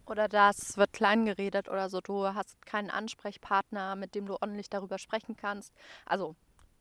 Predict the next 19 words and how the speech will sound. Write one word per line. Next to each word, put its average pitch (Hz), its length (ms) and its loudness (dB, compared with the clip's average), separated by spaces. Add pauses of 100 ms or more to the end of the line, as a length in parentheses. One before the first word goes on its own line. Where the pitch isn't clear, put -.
(200)
manchen 208 340 -2
Leuten. 190 340 -2
Ich 185 120 -12
mein, 196 180 -2
man 190 180 -6
hat 208 160 0
ausgewählte 196 460 -4
Personen 214 360 -4
wahrscheinlich, 220 440 -4
mit 202 120 -10
denen 202 120 -6
man 196 100 -8
gut - 240 -16
drüber 202 180 -4
reden 214 200 -4
kann, 196 220 -8
aber 190 180 -6
so 196 100 -6
allgemein 202 500 -6